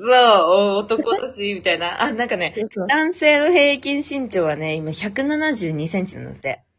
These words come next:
Speaker 2: あー、なるほどね。じゃあ、百七十五ぐらいと見積もる？
Speaker 1: もう結構大きいじゃん。
Speaker 2: 結構大きいじゃん。
Speaker 1: 結構、結構大きいじゃん。いや、えー、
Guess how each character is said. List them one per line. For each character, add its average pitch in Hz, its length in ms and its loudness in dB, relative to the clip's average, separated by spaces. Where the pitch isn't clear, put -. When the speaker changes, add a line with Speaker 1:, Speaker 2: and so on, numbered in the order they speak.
Speaker 2:
あ 302 280 4
ー、 269 40 2
な 269 120 2
る 262 60 0
ほ 262 80 -2
ど 254 40 0
ね。 269 220 0
じ 269 80 -2
ゃ - 20 -2
あ、 - 20 -6
百 285 380 -4
七 285 340 6
十 220 140 0
五 240 320 6
ぐ 220 160 2
ら 190 80 6
い 170 160 0
と 160 120 2
見 165 100 0
積 - 180 -8
も 156 220 0
る？ 151 300 -2
Speaker 1:
も 208 160 -4
う 165 60 -6
結 262 180 -2
構 214 140 0
大 170 100 -6
き 240 180 -4
い 208 60 0
じ 160 80 -4
ゃ 139 60 -4
ん。 131 140 -10
Speaker 2:
結 427 240 2
構 196 140 -4
大 190 60 -10
き 190 160 -6
い - 20 -4
じ 160 100 -6
ゃ 180 60 -10
ん。 - 140 -20
Speaker 1:
結 349 240 0
構、 170 260 -8
結 523 200 4
構 - 120 -4
大 - 80 -8
き 190 220 -8
い - 20 -6
じ 160 80 -8
ゃ 151 60 -6
ん。 170 60 -4
い 202 60 -2
や、 214 140 -4
え 190 60 -8
ー、 214 40 -8